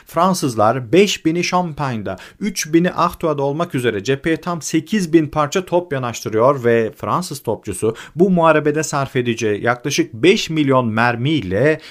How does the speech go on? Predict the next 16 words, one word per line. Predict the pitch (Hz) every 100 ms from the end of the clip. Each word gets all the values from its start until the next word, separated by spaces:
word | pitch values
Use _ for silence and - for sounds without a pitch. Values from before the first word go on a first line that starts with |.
| -
yeni | 117 131 110
bir | 135
rekora | 120 110 117 113
hazırlanıyor. | 104 101 98 92 92 - _ _ - - -
Ayrıca | 135 151 190 202
Champagne | 190 190 202 196 190
bölgesinde | 170 160 147 143 131 135
hummalı | 160 139 135 143 143 185
bir |
çalışmayla | 196 - 147 147 165 175 131
yeni | 175 113 127 170 190
taarruza | 139 139 135 151 190
kalkış | 160 151 - 202
siperleri | - 147 143 139 135 135
kazılıyor | 120 113 101 120 160 131
ve | 131